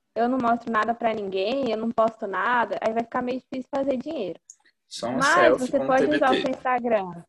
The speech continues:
Speaker 1: É, só selfie com T B T. Você pode fazer dinheiro com o seu Instagram promovendo a sua própria ideia ou promovendo a ideia de outras pessoas.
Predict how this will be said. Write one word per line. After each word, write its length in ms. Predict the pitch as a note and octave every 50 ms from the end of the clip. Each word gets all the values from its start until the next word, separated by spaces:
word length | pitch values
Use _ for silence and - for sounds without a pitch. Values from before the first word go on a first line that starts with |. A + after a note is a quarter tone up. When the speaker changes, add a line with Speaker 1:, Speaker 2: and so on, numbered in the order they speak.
| _ _ _ -
Speaker 1:
É, 280 | G3+ G#3 G3+ F#3+ G3+
só 240 | G3 - G#3+ A3 A#3
selfie 300 | - - - G#3+ A3+ - -
com 60 | B3+
T 200 | A#3+ - A#3+ A3+
B 160 | A3 A3 G#3+
T. 320 | G#3+ - - F3+ F3 G3 - _ _ _ _ _ -
Você 100 | B3+ A#3+
pode 300 | A#3 B3+ B3 B3+ B3+ -
fazer 480 | - D4 C#4+ C4+ C4 C4+ C4 C4+ C#4 C4
dinheiro 300 | C4 C#4 C4+ B3+ B3+ B3+
com 60 | B3
o 40 | -
seu 120 | - B3+
Instagram 580 | B3+ C4 C4 - B3+ B3+ A#3 A3+ G#3 F#3 E3+ F3 - _ _ _ _ _ _ _ _ _
promovendo 680 | - A#3 B3+ C4 C4 C4+ C4 C4 A#3 A3+ G#3+ G#3 G3+ G#3
a 60 | G#3+
sua 340 | - - - D4 F4 B4 A#4+
própria 420 | - D#4+ C4+ C4 B3+ - B3+ A#3
ideia 460 | A3+ F#3+ G3 G3 G3 G3+ A#3 D#4 A4+ - _ -
ou 100 | - B3+
promovendo 540 | B3 D#4 D4+ D4+ D#4 D4 C4+ C#4 C4+ C#4 C#4+
a 40 | C#4+
ideia 280 | C#4+ C4 C#4 C4+ C4+
de 100 | C4 C#4
outras 320 | C4+ C4 C4 C#4+ C#4 C#4 -
pessoas. 500 | - D#4+ E4 E4 - C#4+ A#3 G3 F3+